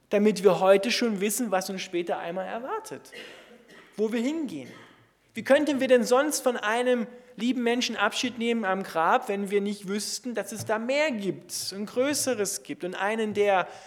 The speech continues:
das wirklich das letzte Wort über unser Leben spricht und der uns liebt? Wenn wir wüssten, mit dem Tod ist alles aus, dann bräuchten wir auch nicht auf den Friedhof mehr gehen und von Gott reden.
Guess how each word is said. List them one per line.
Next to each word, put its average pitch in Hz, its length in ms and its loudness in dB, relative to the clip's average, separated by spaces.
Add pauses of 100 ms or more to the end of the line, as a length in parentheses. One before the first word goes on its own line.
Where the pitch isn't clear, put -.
(260)
das 175 320 0
wirklich 208 320 4
das 170 200 -2
letzte 165 420 -2
Wort 156 200 0
über 156 160 -6
unser 156 240 -6
Leben 151 300 -4
spricht 156 340 -6
und 151 120 -8
der 143 180 -4
uns 147 240 -8
liebt? - 480 -2 (880)
Wenn 175 180 4
wir 165 420 6 (840)
wüssten, 214 560 0
mit 208 140 2
dem 202 120 -2
Tod 185 220 2
ist 180 180 -6
alles 170 360 0
aus, 202 480 2
dann 185 280 -4 (500)
bräuchten 185 440 0
wir 180 320 2
auch 156 100 -6
nicht 170 240 -6
auf 180 100 -8
den 202 100 -8
Friedhof 269 320 -6
mehr 175 100 -6
gehen 131 240 -14 (1040)
und 156 140 -14
von 156 140 -6
Gott 151 200 -2
reden. 156 320 -6